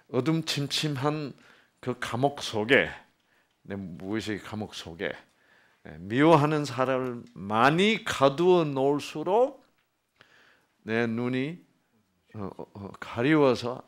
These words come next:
안 보인다 이 말입니다. 안 보여. 그리고, 어, 하나님께는 어두움이 뭐예요? 하나님 자체가 무엇이라? 빛이시기 때문에 그 안에는 어두움이 전혀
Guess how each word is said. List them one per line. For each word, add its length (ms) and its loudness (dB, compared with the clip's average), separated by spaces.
안 400 -14
보인다 440 -10
이 160 -20
말입니다. 520 -20
안 140 -20
보여. 140 -20
그리고, 560 4
어, 320 -18
하나님께는 880 -2
어두움이 760 -4
뭐예요? 300 -8
하나님 560 -6
자체가 640 2
무엇이라? 600 -4
빛이시기 580 -16
때문에 340 -16
그 180 -6
안에는 540 -8
어두움이 520 -10
전혀 640 -12